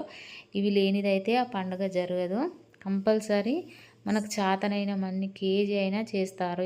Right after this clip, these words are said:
ఎవరైనా ఖచ్చితంగా మా సైడు తెలంగాణలో. ఇలా నేను చూపిస్తున్న విధంగా కొద్దిగా పిండిని తీసుకొని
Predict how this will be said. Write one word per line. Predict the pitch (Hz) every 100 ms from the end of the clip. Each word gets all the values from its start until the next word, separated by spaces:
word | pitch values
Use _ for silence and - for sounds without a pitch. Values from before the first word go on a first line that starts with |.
| 180
ఎవరైనా | 180 185 185 175 180 175
ఖచ్చితంగా | - - - 180 175 196 320 - - - - - - 180
మా | 180 185
సైడు | 175 175 196 302 - - _ _ -
తెలంగాణలో. | 185 180 175 170 170 180 277 320 - _ _ _ _ - -
ఇలా | 202 202
నేను | 202
చూపిస్తున్న | 208 208 208 - 202 202 196
విధంగా | 190 185 208 233
కొద్దిగా | 208 202 196
పిండిని | 196 190 196 196
తీసుకొని | 190 190 - 185 190